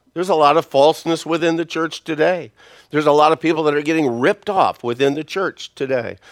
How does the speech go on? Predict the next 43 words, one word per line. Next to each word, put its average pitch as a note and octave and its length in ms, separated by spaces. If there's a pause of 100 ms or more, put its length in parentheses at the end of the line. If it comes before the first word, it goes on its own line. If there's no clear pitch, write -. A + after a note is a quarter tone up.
(120)
There's D3 200
a D#3 60
lot D3+ 220
of E3+ 120
things E3 320
that C#3 120
are C3 120
done D#3 440
today C3 720 (300)
in G#3+ 360
the D3+ 120
name D3 600 (120)
of C3 340 (240)
the A#2+ 140
church D#3+ 500
or - 220
in F3 300
the C3+ 100
name D3+ 320
of A#2 140
Jesus G2+ 520 (280)
that C#3+ 120
have C#3 260
absolutely D#3+ 640
nothing C#3 520
to A#2+ 80
do B2 180
with A2+ 180
Jesus' B2+ 680
will D3 320
or D3 120
purpose C#3 440
or A2 40
direction, A#2+ 560 (360)
nor C#3+ 480
the D3 100
purpose C#3+ 460
or D3 80
direction A#2+ 480
of B2 100
what B2 200
the D#3+ 100
church - 420